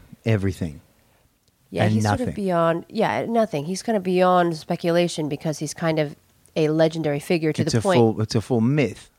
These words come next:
Speaker 2: It's myth.
Speaker 1: Well, he's the guy that allegedly got the Beatles to smoke weed for the first time.
Speaker 2: Yeah.
Speaker 1: He showed up at their hotel room.
Speaker 2: Mm-hmm. Mm-hmm.
Speaker 1: And when, you know,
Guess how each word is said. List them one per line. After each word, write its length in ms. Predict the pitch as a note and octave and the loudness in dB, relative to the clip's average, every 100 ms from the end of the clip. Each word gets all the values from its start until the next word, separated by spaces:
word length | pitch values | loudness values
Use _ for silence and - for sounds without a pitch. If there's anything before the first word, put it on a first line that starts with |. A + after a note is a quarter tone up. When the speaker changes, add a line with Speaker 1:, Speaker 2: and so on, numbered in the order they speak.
| _ | _
Speaker 2:
It's 120 | F#3+ | -10
myth. 240 | F#3+ D#3 - | -4 -4 -2
Speaker 1:
Well, 140 | G3+ | 0
he's 240 | F3+ G#3+ F#3 | 2 2 0
the 80 | F3+ | -2
guy 200 | E3 D#3 | 0 2
that 140 | D3 | 2
allegedly 600 | C3+ C3 A#2+ A#2+ A#2+ A2+ - _ A2+ | 2 2 0 0 0 0 -6 _ -2
got 220 | A#2 - | -2 0
the 80 | G2+ | 0
Beatles 380 | A2 G#2+ A#2+ - | 2 2 0 -4
to 80 | |
smoke 260 | G#2+ A2 G#2 | -2 0 0
weed 380 | F#2 G#2 G#2+ G2+ | 2 2 2 0
for 100 | G#2 | -6
the 80 | F2+ | -4
first 300 | - F2 - | -4 -4 -4
time. 280 | E2+ F2+ B2 _ | -8 -8 -10 _
Speaker 2:
Yeah. 260 | G#3 F#3+ - _ _ _ _ _ _ _ _ - | 0 0 -2 _ _ _ _ _ _ _ _ -6
Speaker 1:
He 120 | G#2+ | -4
showed 260 | - G#2 | 2 4
up 100 | G#2 | 4
at 80 | G#2 | 0
their 120 | F#2+ | -2
hotel 340 | F2+ G2 G#2 F2 | -2 -2 -2 -2
room. 260 | F2+ A#2+ B2+ | -2 -2 -4
Speaker 2:
Mm-hmm. 720 | A3+ A#3+ B3 F#4 - _ _ A3+ | -2 -2 -2 -4 -8 _ _ -6
Mm-hmm. 220 | A3 G3 | -2 0
Speaker 1:
And 300 | G3 F#2+ G2 | 0 0 -2
when, 340 | G2 G2 G2 A2 | -2 -2 -2 0
you 100 | B2+ | 0
know, 220 | G2 | 0